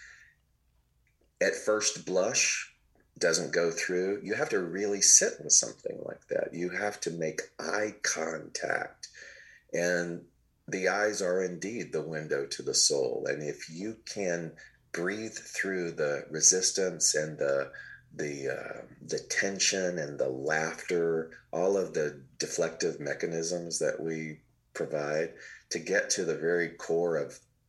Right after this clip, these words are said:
then just dropping down and looking into your eyes and giving yourself that message,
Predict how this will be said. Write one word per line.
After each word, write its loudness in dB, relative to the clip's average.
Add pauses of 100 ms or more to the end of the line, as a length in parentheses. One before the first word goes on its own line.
(140)
then 0
just 0 (320)
dropping -4
down -2 (720)
and -4
looking 0
into -6
your 0
eyes 0 (420)
and 0
giving 0
yourself 0
that 0
message, 2